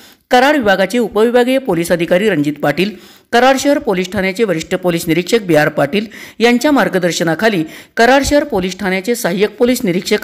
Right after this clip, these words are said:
अमित बाबर, पोलीस नाईक तानाजी शिंदे, पोलीस शिपाई प्रफुल्ल गाडे, मारुती लाटणे, विनोद माने यांनी ठकबाजी व फसवणुकीचे गुन्हे उघडकीस आणण्यास, गोपनीय माहिती संकलित करण्यास व माहितीचे तांत्रिक विश्लेषण करण्यास सुरुवात केली.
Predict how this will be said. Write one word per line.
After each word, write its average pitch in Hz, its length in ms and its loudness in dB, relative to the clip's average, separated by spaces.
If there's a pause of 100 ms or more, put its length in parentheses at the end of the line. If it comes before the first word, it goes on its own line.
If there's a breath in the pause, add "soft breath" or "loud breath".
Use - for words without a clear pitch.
अमित 156 260 0
बाबर, 147 380 2 (480 loud breath)
पोलीस 220 300 2
नाईक 262 240 -2
तानाजी 160 340 0
शिंदे, 156 380 -2 (320 loud breath)
पोलीस 247 300 4
शिपाई 185 260 0
प्रफुल्ल 170 420 -2
गाडे, 151 360 2 (280 loud breath)
मारुती 202 440 2
लाटणे, 170 360 0 (240)
विनोद 175 380 0
माने 170 340 2 (300 loud breath)
यांनी 254 280 4
ठकबाजी 240 540 2
व 254 80 4 (140)
फसवणुकीचे 202 640 -2
गुन्हे 180 360 -2 (340 loud breath)
उघडकीस 269 480 0
आणण्यास, 185 380 -2
गोपनीय 175 440 -6
माहिती 233 320 -2
संकलित 180 560 -2
करण्यास 185 420 2 (280 loud breath)
व 240 120 4
माहितीचे 233 480 0
तांत्रिक 180 520 -2
विश्लेषण 165 420 -2
करण्यास 180 360 -2
सुरुवात 151 260 2 (100)
केली. 147 340 2